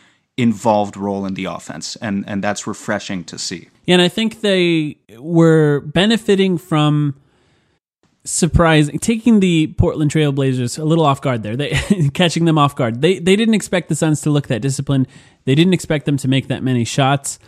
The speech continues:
Speaker 2: And, you know, it's not something that I think that we can really predict that that will happen often going <laughs> forward. It was the most three-pointers the Suns have ever made in a game, preseason, postseason, or regular season, regardless.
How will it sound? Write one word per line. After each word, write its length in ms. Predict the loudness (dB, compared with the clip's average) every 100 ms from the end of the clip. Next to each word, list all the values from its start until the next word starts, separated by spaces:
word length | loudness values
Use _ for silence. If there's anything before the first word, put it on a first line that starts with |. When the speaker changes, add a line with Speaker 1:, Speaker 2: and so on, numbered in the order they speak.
| _ _ _ _
Speaker 2:
And, 380 | 0 2 2 0
you 100 | 2
know, 140 | 4 2
it's 160 | 2
not 380 | 0 0 -4 _ -6
something 420 | -2 0 2 2
that 120 | 2
I 100 | 2
think 240 | 0 -2 -2
that 120 | -2
we 160 | -2
can 560 | -2 -2 0 0 -2 -6 _ _ _
really 500 | 2 2 2 -2 -4 -10 _
predict 460 | -2 -2 -2 -6 -6
that 220 | -6 -6
that 160 | -8 -6
will 100 | -4
happen 340 | -4 -4 -4
often 360 | -2 -2 -2 -2
going 200 | -2 -2
<laughs> 20 |
forward. 340 | 0 2 2 2
It 140 | 0
was 180 | 0 2
the 80 | 2
most 260 | 2 0
three-pointers 500 | -2 -2 -2 -2 -2
the 80 | -4
Suns 240 | -4 -4 -2
have 80 | -4
ever 180 | -2 -2
made 200 | 0 0
in 100 | -2
a 40 |
game, 360 | -2 -2 -2 -4 _ -2
preseason, 460 | 2 4 4 2 2
postseason, 500 | 2 0 0 0 0
or 40 |
regular 340 | 2 2 0 0
season, 280 | -2 -2 -2
regardless. 760 | 0 2 2 0 -4 -4 -6